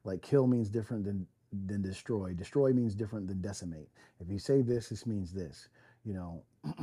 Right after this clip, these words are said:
And so I never thought about it much until I started really digging into writing again. And then I was like, "Oh, man," like, you know, again, like, here's, like, the humble, like, definition of humble, to have a,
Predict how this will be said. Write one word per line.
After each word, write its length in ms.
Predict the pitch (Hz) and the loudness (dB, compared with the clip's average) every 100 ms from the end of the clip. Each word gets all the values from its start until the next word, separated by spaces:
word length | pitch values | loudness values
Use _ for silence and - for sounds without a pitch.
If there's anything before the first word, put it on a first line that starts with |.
| 135 - _ _ _ _ _ | -6 -6 _ _ _ _ _
And 180 | 117 110 | -2 2
so 140 | 131 | 2
I 40 | 117 | 6
never 280 | 127 139 127 | 8 8 6
thought 260 | 131 123 | 4 4
about 320 | 113 95 87 85 | 4 2 -2 -4
it 180 | 78 - _ _ _ _ _ _ _ - | -8 -12 _ _ _ _ _ _ _ 2
much 460 | 117 107 76 - - | 4 4 -2 -12 -8
until 320 | 98 - 101 | -4 -2 -2
I 100 | 90 | -2
started 320 | - 104 92 | -4 -4 -2
really 500 | 92 104 104 101 95 | -2 0 0 0 0
digging 280 | 90 101 95 | -2 -2 -2
into 200 | 92 87 | -4 -4
writing 340 | 95 101 98 87 | -2 -2 -4 -6
again. 280 | 87 85 | -8 -10
And 80 | 85 | -10
then 100 | 87 | -10
I 140 | 85 85 | -10 -10
was 100 | 87 | -12
like, 140 | 85 | -14
"Oh, 320 | - 98 95 90 | -10 -8 -6 -8
man," 340 | 95 95 85 | -6 -6 -8
like, 240 | 82 80 - - - _ | -10 -14 -20 -20 -20 _
you 80 | 104 | -4
know, 120 | 95 | 0
again, 300 | 113 123 135 | 4 6 6
like, 200 | 92 82 | 0 0
here's, 220 | 127 101 | 0 2
like, 100 | 98 | -2
the 80 | 98 | -4
humble, 340 | 113 131 78 80 | 0 0 0 -8
like, 160 | 90 90 | -8 -4
definition 420 | 110 117 104 107 | -2 -2 -2 -4
of 80 | 90 | -6
humble, 280 | 117 95 85 | -4 -4 -6
to 80 | 95 | -6
have 200 | 101 | -6
a, 100 | 95 | -4